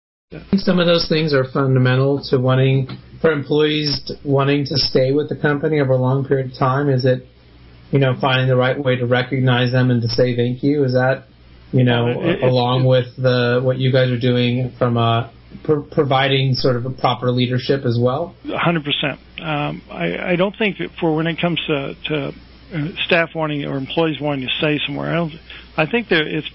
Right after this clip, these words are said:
Speaker 1: pretty universal in most organizations. Sometimes we overcomplicate it, but I think, uh, th-, they want to feel valued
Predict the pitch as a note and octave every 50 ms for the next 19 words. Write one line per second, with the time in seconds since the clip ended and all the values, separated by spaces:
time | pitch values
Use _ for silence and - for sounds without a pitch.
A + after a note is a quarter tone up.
0 | - - F3 E3+ E3+ E3 D#3 D3 D3 D3 C#3 B2 C#3 D3+ D3+ C#3+ - D3+ C#3 C3+
1 | C3+ C#3 C3 - - D3+ C#3 B2 C3 B2+ A#2+ C#3 C#3 C#3 C3 - - C#3+ C3+ B2
2 | - - D3+ C#3+ - D3+ D3+ C3+ - - C#3+ C3+ C3+ C#3 C#3 C#3+ C3 - - C#3+
3 | D3 C#3+ - D3+ - - C3+ B2+ C3 C#3+ C#3 C3+ B2+ - - - - - - -
4 | - - - - E3+ D#3 G3 F#3 E3+ D#3+ D#3 - - - E3 D#3 D3+ D3+ D3+ D#3
5 | D#3+ E3+ D#3+ D3+ D#3+ - - E3+ D#3+ D#3 D3+ D#3+ D#3 - D3 - - E3 D3+ C#3
6 | B2+ B2 D3+ D3 C#3+ D3 D3+ D3 C3+ B2+ - -